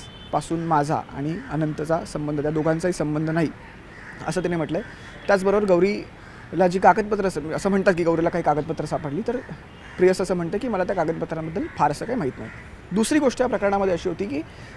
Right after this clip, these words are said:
अनंतच्या मा-, मागच्या जी, मागची जी सुनावणी होती अठ्ठावीस तारखेची, त्या सुनावणीमध्ये असं, अ, सांगण्यात आलं होतं की अनंतच्या अंगावरती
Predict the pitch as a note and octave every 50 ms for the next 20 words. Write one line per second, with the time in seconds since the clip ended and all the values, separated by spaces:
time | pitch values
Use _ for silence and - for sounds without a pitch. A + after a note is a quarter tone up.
0 | - - - - D#3+ F3+ G3+ G#3+ A3 A3+ G3+ - - G3+ A3 C#4+ D4+ B3+ F3+ D3
1 | D#3+ E3+ D#3+ D#3+ D#3 - - G3 F#3+ F#3+ F3 E3 - - G3+ G3+ G3+ - F#3 E3+
2 | E3+ E3+ D#3 D#3 D3 D3+ - E3 D#3 - D#3+ C#3 C#3 D3 C#3+ E3+ G#3 A3+ F#3+ F3
3 | F3 F3 F3 F3+ F3+ F3+ E3+ E3+ E3 F3+ F#3 F3 - - - - - - - -
4 | - - - - - D#3 D3 C#3+ C#3+ C#3 C#3 C#3 C#3 C3+ C3+ C3+ - - C#3+ -
5 | - E3 D#3 E3+ F#3 F3+ E3+ D#3+ D3+ D3 E3+ F3 A#3 A3 F3 F3 E3 E3+ F3 -
6 | F#3 D#3+ D#3 D#3 D#3 D#3+ D#3 D3+ - - -